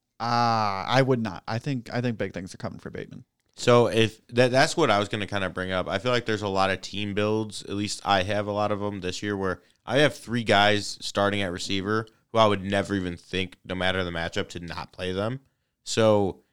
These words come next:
Speaker 2: if my fourth or fifth guy is, like, a Rashad Bateman and I have no running backs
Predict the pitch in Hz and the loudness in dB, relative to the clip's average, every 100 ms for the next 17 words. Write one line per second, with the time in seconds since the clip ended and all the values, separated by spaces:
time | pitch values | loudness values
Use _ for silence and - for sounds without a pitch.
0 | _ 117 98 104 107 107 - 117 120 110 | _ -4 -4 0 2 2 0 0 0 0
1 | 95 101 104 - 95 101 107 - 92 98 | -2 -4 -4 -2 -2 -2 -2 -4 -2 0
2 | 92 87 - _ _ _ _ - 104 101 | -2 -4 -12 _ _ _ _ -4 -2 0
3 | 101 95 104 92 87 85 110 120 127 _ | 0 0 0 0 -2 -4 -6 -6 -8 _
4 | _ _ - 101 98 95 90 85 87 95 | _ _ -8 -2 0 0 -2 -4 -2 0
5 | 110 123 123 123 131 - | 0 0 0 0 -2 -12